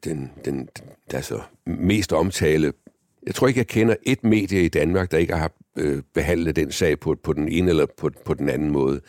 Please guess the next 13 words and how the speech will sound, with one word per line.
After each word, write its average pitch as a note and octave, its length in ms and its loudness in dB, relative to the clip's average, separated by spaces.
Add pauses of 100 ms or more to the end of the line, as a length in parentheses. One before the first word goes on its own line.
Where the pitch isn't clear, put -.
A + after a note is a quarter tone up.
(600)
Så - 140 -2
det G2 220 2
er, A#2 60 4 (240)
det G#2+ 120 4
er A2+ 60 4
nok A2+ 220 0
det A#2 120 2
der G2+ 120 4
billede G#2 460 4
af E2 160 2
den F#2 240 2
der F2 240 2 (840)
unge G#2+ 360 6